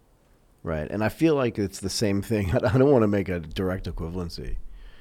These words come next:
But I feel like sometimes, and tell me you don't have this feeling with Gaudai sometimes, particularly at the beginning,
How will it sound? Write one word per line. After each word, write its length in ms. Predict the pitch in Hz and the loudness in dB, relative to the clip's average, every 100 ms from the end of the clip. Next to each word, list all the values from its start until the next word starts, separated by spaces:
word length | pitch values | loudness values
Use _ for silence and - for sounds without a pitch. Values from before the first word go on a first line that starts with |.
| - - - - - - _ - - | -20 -20 -18 -18 -20 -20 _ -20 6
But 140 | 120 | 8
I 60 | 123 | 8
feel 220 | 175 175 | 6 4
like 140 | 151 | 4
sometimes, 540 | - 120 104 101 92 82 | 4 4 4 4 2 -2
and 100 | 98 | 2
tell 120 | 113 | 2
me 100 | 113 | 4
you 60 | 101 | 4
don't 140 | 98 | 4
have 180 | 92 85 | 2 0
this 140 | 82 | -4
feeling 240 | - 85 78 | -2 -2 -2
with 160 | 76 | -2
Gaudai 400 | 92 82 85 69 | -2 0 0 -4
sometimes, 540 | - 71 73 69 71 - | -4 -6 -6 -8 -8 -10
particularly 380 | - 123 98 82 | -6 -2 -2 -2
at 80 | |
the 60 | 85 | -4
beginning, 480 | 73 78 73 95 | -8 -6 -6 -6